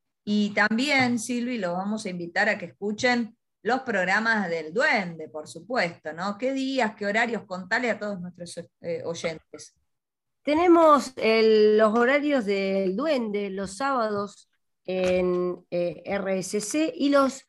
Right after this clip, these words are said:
Speaker 2: en A M, y después los domingos a la mañana,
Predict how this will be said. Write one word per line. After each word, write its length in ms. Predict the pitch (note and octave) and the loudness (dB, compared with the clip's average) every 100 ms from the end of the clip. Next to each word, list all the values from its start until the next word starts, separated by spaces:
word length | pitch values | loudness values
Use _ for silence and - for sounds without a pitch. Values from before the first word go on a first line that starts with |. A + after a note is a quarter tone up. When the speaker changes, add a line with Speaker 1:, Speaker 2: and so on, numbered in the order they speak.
| _ _ _ | _ _ _
Speaker 2:
en 160 | G3 G3 | -4 0
A 160 | A3+ C4 | 2 4
M, 400 | D4+ C4 C4 - | 4 4 4 2
y 160 | B3+ C#4 | -2 -2
después 520 | C4+ - E4 - - | -2 -4 -6 -6 -10
los 360 | G#3+ C4 C#4+ A#3 | -2 0 -2 2
domingos 540 | A#3 C4+ E4+ D#4 B3+ | 2 4 2 0 -2
a 60 | G#3+ | 0
la 120 | G3 | 0
mañana, 720 | G3 G3 C4 D#4+ D4 F#3 - | 2 0 2 0 0 -4 -8